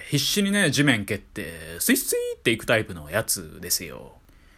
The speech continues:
まあ、それでもね、うん千円はするわけで。で、子供なんてね、アホなんで、そういうね、キックボードとか乗っ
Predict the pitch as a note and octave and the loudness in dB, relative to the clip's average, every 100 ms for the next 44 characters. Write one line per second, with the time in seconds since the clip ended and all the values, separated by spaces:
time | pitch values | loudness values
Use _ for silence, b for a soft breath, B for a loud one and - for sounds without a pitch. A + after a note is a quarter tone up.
0 | b b - - G#3+ B3+ F#3+ B2 A#2 G#2 | b b 0 4 6 6 6 4 4 0
1 | F2+ D#2+ - B2+ C#3 C#3+ C#3 C#3 C#3 C#3 | -4 -10 -2 2 4 4 4 6 6 6
2 | C3+ C3+ C3+ - C3+ B2 A#2+ A2 E2 D#2 | 4 2 0 -2 2 4 2 0 -8 -10
3 | D2 G1+ G1+ - b b b b b E3 | -12 -14 -18 -20 b b b b b 0
4 | F#3 F#3+ F#3 A3+ C4 G3 A2 G2+ F2+ F2+ | 4 4 6 6 6 6 2 -2 -6 -8
5 | E2 E2 D#2 D#2+ G#2+ F#3+ C3 F2+ F2 E2+ | -8 -12 -14 -6 0 2 2 0 -6 -6
6 | E2 C#2+ - - C3+ C#3+ C3+ D#3+ G3+ G3+ | -8 -14 -16 -4 2 2 2 0 4 4
7 | C#3 A2 F#2 F#2 | 4 0 -6 -8